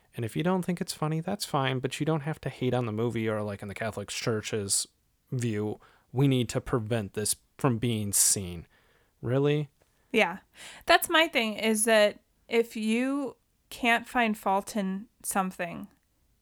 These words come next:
Speaker 2: then I think there's something wrong with it.
Speaker 1: Yeah.
Speaker 2: If you're saying that, uh, the Catholic Church is this perfect thing that's never done anything wrong,
Speaker 1: Mm.
Speaker 2: first of all, you're lying, because we know for sure that they've done a lot of shit wrong.
Speaker 1: Yes.
Speaker 2: But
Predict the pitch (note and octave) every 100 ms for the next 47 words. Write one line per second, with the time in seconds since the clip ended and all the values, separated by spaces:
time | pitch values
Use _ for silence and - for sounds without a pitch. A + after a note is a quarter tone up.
0 | - G#3 G3 F#3 - G#3 A3+ A3+ A3+ A3
1 | G#3 F#3+ F3+ F#3 G3 F#3 G#3+ - _ _
2 | - - G#3 G#3+ A#3+ B3 - A3 G#3 G3+
3 | G3+ F#3+ F3+ - _ _ _ _ - -
4 | _ - - G1+ G2+ C3+ G#3+ A3 G#3 G#3
5 | G#3+ G3 - F3+ F3+ - F3+ F3+ F#3 -
6 | - G3 G#3+ - F#3+ F3 E3+ G3 - G3
7 | F3 F#3 F#3+ F#3+ F3+ F#3 F3+ F3+ E3+ E3+
8 | E3+ F3 - - - A#3 A3 F3+ E3+ F#3+
9 | F#3 E3 D#3 F3 F#3 F#3 F3+ F3+ F3+ F3+
10 | F#3 - F3 D#3+ - F3+ F3 E3+ F3 F3+
11 | E3+ F3+ - G#3+ - G3+ - C4+ C#4+ D#4
12 | D3 G3+ - - - G#3+ F#3+ F#3